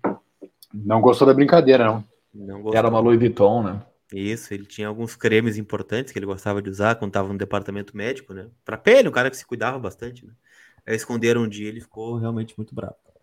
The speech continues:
Speaker 2: Mas o
Speaker 3: Pelo
Speaker 2: time de
Speaker 3: amor.
Speaker 2: dois mil e doze era um baita time, se a gente for olhar, né?
Speaker 1: Ó, a nominata? Nossa,
Speaker 2: Na, pega a
Speaker 1: timaço.
Speaker 2: nominata, time banco de dois mil e doze?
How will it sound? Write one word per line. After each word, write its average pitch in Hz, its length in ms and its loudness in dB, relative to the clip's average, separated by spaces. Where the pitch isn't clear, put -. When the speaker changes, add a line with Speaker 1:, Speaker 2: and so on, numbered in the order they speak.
Speaker 2:
Mas 180 100 -2
o 170 40 2
Speaker 3:
Pelo 151 60 4
Speaker 2:
time 175 200 0
de 180 60 -6
Speaker 3:
amor. 170 100 0
Speaker 2:
dois 147 100 0
mil 151 80 2
e - 60 -4
doze 139 300 -2
era 277 80 -4
um 175 60 -6
baita - 260 -6
time, 320 300 -6
se - 80 -8
a 160 40 -4
gente 156 100 -10
for 147 160 -4
olhar, 120 260 0
né? 156 180 -10
Speaker 1:
Ó, 269 160 10
a 123 80 10
nominata? 135 840 8
Nossa, 147 440 6
Speaker 2:
Na, 104 60 0
pega 147 300 4
a - 20 8
Speaker 1:
timaço. 214 120 4
Speaker 2:
nominata, 156 480 2
time 170 260 -4
banco 151 440 2
de 123 140 -10
dois 123 120 2
mil 127 100 -4
e - 20 -4
doze? 170 560 -2